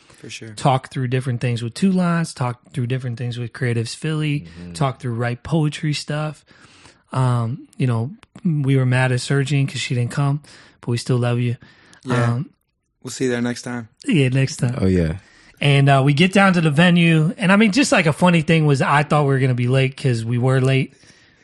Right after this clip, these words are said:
Speaker 2: but it ended up being fine.
Speaker 3: Mm-hmm.
Speaker 2: But, you know, Greg gave me a hard time
Speaker 1: I
Speaker 2: about that.
Speaker 1: was counting on the fact that we wouldn't be late. I was holding, I was like, "We're gonna be fine." And why we're saying late is because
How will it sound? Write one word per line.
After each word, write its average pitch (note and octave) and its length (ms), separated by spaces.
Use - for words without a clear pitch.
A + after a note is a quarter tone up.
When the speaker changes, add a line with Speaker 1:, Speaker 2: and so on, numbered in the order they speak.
Speaker 2:
but B2+ 120
it B2 60
ended B2 240
up A#2 100
being A#2 200
fine. A2+ 520
Speaker 3:
Mm-hmm. E2 240
Speaker 2:
But, A#2 260
you B2 80
know, A2+ 120
Greg A2+ 240
gave A2+ 120
me A2+ 120
a B2 40
hard C#3 240
time D#3+ 100
Speaker 1:
I D#3+ 40
Speaker 2:
about G#3 240
that. A3+ 140
Speaker 1:
was C3+ 220
counting C3 560
on B2 140
the B2 80
fact B2 320
that B2 40
we A#2+ 100
wouldn't B2+ 280
be C3+ 80
late. C3+ 340
I B2+ 120
was A#2+ 160
holding, C#3+ 460
I C3 120
was A#2+ 140
like, A2+ 200
"We're A#2+ 100
gonna D#3 200
be D#3+ 100
fine." C#3 480
And C#3+ 260
why E3+ 140
we're G3 100
saying D#3+ 440
late E3 360
is C3 200
because B2+ 720